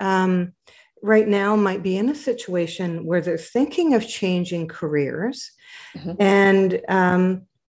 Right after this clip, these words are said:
Speaker 1: they have to do a lot of talking to themselves in order to sort through all of the,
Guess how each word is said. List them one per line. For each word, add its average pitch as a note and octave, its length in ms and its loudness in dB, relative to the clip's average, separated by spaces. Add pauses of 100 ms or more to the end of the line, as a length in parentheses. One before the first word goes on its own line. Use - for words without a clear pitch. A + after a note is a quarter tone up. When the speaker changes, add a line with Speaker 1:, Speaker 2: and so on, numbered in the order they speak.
(140)
Speaker 1:
they A3+ 160 6
have D4 220 4
to E4+ 80 -2
do E4 180 6
a - 20 4
lot C4 220 4
of A#3+ 80 0
talking G#3 580 -2
to G#3 200 0
themselves F#3+ 720 -4
in E3+ 140 -6
order F3 200 -4
to E3+ 120 -4
sort F3+ 420 -2
through F3 640 0 (580)
all F3 280 2
of F3 240 -2
the, E3 480 0